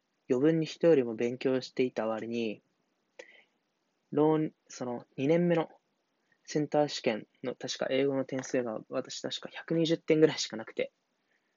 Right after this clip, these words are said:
やばかったのを結構覚えています。なのでまとめると、高校時代は本当英語が嫌いで、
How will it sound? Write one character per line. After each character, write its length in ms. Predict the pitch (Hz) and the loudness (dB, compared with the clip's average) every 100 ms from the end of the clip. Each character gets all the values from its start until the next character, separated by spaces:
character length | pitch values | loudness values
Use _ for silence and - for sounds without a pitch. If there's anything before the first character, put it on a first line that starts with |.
| _ _ _ - _ _ | _ _ _ -20 _ _
や 100 | 127 | 0
ば 80 | 135 | 0
か 80 | 123 | 0
っ 80 | - | -4
た 80 | 110 | -8
の 140 | 117 | -6
を 60 | 131 | -6
結 240 | - 117 | -6 -6
構 160 | - 113 | -6 -10
覚 180 | 117 107 | -8 -12
え 60 | - | -12
て 60 | |
い 20 | |
ま 140 | 107 113 | -16 -16
す。 180 | - _ _ _ _ _ _ _ _ - | -20 _ _ _ _ _ _ _ _ -4
な 80 | 165 | -2
の 100 | 127 | 0
で 80 | |
ま 120 | 117 120 | -2 -4
と 100 | 180 | -2
め 100 | 180 | 0
る 80 | |
と、 280 | 170 143 117 - | 2 2 2 -2
高 200 | - 180 | -2 2
校 200 | 190 185 | 2 2
時 100 | 175 | 2
代 140 | 127 | 2
は 240 | 120 110 117 | 2 -2 -4
本 140 | - 151 | -6 0
当 80 | 131 | 4
英 120 | 131 | 4
語 120 | 127 | 2
が 100 | 127 - | -4 -8
嫌 240 | - 117 | -4 -2
い 40 | |
で、 300 | 120 120 - | -2 -4 -8